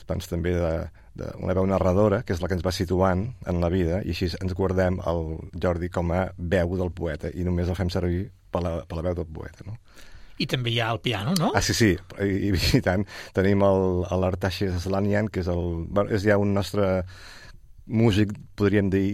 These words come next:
Speaker 1: il·lus, perquè ja sembla que és la cinquena vegada que col·labora amb nosaltres, i és un goig, perquè la, l'Arti,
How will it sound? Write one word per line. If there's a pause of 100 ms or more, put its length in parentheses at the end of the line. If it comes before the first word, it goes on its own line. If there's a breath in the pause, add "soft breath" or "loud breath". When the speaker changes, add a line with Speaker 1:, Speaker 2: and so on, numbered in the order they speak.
(100)
Speaker 1:
il·lus,
perquè
ja
sembla
que
és
la
cinquena
vegada
que
col·labora
amb
nosaltres, (520 soft breath)
i
és
un
goig,
perquè
la,
l'Arti,